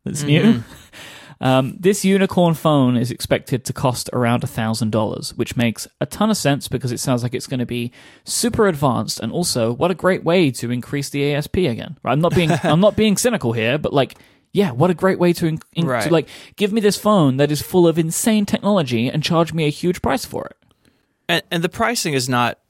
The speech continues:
Speaker 2: is not bananas. I mean, right now, if you buy off contract, which is what this price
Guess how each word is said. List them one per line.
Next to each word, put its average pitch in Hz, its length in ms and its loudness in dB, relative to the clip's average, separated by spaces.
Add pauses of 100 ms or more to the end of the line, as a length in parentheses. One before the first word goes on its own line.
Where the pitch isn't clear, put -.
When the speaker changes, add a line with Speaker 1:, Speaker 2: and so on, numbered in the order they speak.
(120)
Speaker 2:
is 123 140 -4
not 120 200 -2
bananas. 117 480 -4
I 131 40 -4
mean, 131 180 0
right 139 240 0
now, 127 340 0
if 127 160 -8
you 147 120 -2
buy 123 460 0
off 131 260 -2
contract, 117 500 -4
which 113 160 -12
is 117 120 -12
what 113 160 -6
this 123 120 -6
price - 440 -8